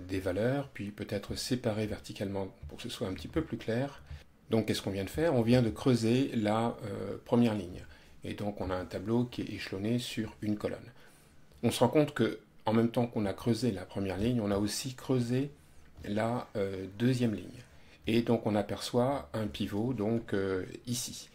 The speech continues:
Et on a donc un échelonnement, euh, sur au moins deux colonnes. Je vais donc poursuivre, euh, l'échelonnement avec comme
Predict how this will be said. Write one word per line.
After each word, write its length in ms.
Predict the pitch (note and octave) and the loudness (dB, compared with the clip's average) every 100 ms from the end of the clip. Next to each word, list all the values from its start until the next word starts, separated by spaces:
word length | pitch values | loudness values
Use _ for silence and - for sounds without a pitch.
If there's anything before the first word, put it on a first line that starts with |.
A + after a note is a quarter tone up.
| - - - - - | -20 -18 -18 -16 0
Et 340 | A2+ C3 D#3 - - - - - - | 2 4 2 -6 -16 -20 -20 -16 -8
on 80 | F2+ | -4
a 80 | |
donc 320 | F2+ A2 G#2+ G2 | 0 0 0 -4
un 160 | F2+ | -4
échelonnement, 680 | F#2 - F#2 G2 A2+ C3 - - | -4 -4 -2 0 0 0 -4 -8
euh, 140 | G2 | -8
sur 480 | - - - A#2+ B2 | -8 -6 -2 -2 -2
au 60 | G#2+ | -2
moins 340 | G#2+ A#2+ C#3 F#2+ F#2 F#2 F#2+ | 2 4 2 -2 -10 -12 2
deux 140 | C#3 | 2
colonnes. 360 | D#3 A#2+ F#2 - - - _ - - - _ - | 4 2 0 -8 -16 -20 _ -20 -20 -20 _ -2
Je 180 | A2 | 6
vais 160 | C3+ B2+ | 6 8
donc 300 | B2+ B2+ A#2+ | 6 4 4
poursuivre, 600 | A2+ - - A2+ G2+ F#2+ | -2 -4 0 0 0 -2
euh, 200 | F#2 F2+ | -2 -2
l'échelonnement 1000 | F2+ F2 F2+ A#2 - A2 G2 A2+ D3 E3 - | -4 -4 -2 -2 0 -2 0 0 -2 -4 -6
avec 500 | G#2+ G2 G#2+ G#2 - G2 - | -6 0 2 2 0 -4 4
comme 640 | B2+ A#2 G#2 F#2+ F#2 | 6 6 4 0 -2